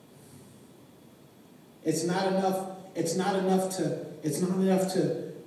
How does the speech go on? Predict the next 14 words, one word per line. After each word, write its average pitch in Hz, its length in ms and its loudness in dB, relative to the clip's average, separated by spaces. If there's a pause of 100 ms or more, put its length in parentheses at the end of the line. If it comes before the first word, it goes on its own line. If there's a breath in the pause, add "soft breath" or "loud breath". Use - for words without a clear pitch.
(180)
to - 140 0
see, - 720 0 (320)
to - 120 -2
see 208 400 2
your 170 160 4
brother 160 600 2 (200)
in 160 220 2
sin. 139 600 -2 (3500)
You 143 100 0
have 143 340 -8
to 127 140 -12
restore 165 440 -8
your 123 120 -6
brother. 143 400 -10